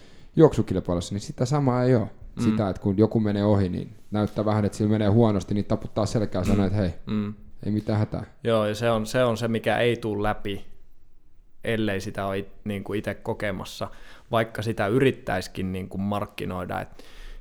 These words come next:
Speaker 2: Ja musta tuntuu, että se on se, se niinku jaettu kokemus on se, että susta tuntuu niinku, et musta tuntuu ihan hirveeltä,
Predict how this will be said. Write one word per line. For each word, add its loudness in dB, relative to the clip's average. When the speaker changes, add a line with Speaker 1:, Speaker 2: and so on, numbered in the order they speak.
Speaker 2:
Ja -2
musta -2
tuntuu, -2
että -6
se -6
on -6
se, -6
se -6
niinku -6
jaettu 2
kokemus -4
on -6
se, -6
että -10
susta -6
tuntuu -4
niinku, -6
et -10
musta 2
tuntuu 2
ihan 2
hirveeltä, -4